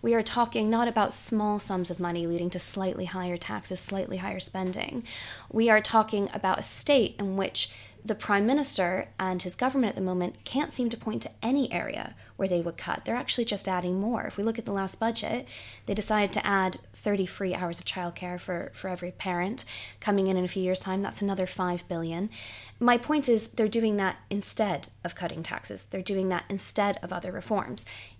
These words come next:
You can make the case, but I wonder, and what I write about in this week's cover, is if you're essentially doing Labour light policy, and no one really knows what you stand for, no one really knows what you believe,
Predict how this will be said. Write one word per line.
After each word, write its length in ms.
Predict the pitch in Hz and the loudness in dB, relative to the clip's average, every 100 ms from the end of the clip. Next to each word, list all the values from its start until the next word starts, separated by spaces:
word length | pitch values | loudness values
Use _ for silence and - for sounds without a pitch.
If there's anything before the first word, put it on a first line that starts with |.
| - | -2
You 140 | 202 | -2
can 360 | - 240 269 277 | 2 4 6 6
make 220 | 277 - | 4 0
the 100 | 170 | -4
case, 560 | - 330 - - - - - - - | -2 -4 -2 4 4 4 -8 -16 6
but 180 | 220 202 - | 10 10 8
I 160 | 208 | 4
wonder, 600 | 208 262 311 247 196 180 - | 6 6 4 4 2 0 -2
and 240 | 214 196 | 0 2
what 100 | 214 | 2
I 80 | 196 | 4
write 200 | 214 220 | 4 2
about 320 | 202 185 - | 2 0 0
in 80 | 202 | -2
this 180 | 196 - | 0 0
week's 200 | 175 - | -2 -2
cover, 420 | 302 233 165 - | 0 0 -2 -2
is 160 | 220 226 | 0 2
if 220 | 220 220 - | 0 -2 -6
you're 180 | 233 240 | 0 0
essentially 560 | - 262 269 - 233 | 0 2 2 2 2
doing 400 | 208 214 196 185 - - - - - | 2 2 2 0 -6 -18 -18 -18 -2
Labour 380 | 202 202 190 185 | 2 4 4 4
light 240 | 175 170 | 4 0
policy, 680 | - 254 262 - - - 220 - - - | 0 2 2 2 -2 -4 -8 -12 -18 -10
and 140 | - 220 | 0 4
no 160 | 240 | 6
one 380 | 254 233 233 226 | 4 4 2 4
really 280 | 226 233 226 | 4 4 4
knows 240 | 214 214 | 4 2
what 120 | - - | 0 2
you 40 | |
stand 440 | - - 208 208 | 2 4 2 0
for, 420 | - 196 196 190 190 | 0 0 2 2 2
no 100 | 196 | 2
one 180 | 202 | 0
really 260 | 196 214 208 | 2 2 2
knows 200 | 196 190 | 0 0
what 80 | - | -2
you 140 | 185 | -2
believe, 560 | 175 180 220 185 226 | 0 2 2 2 -2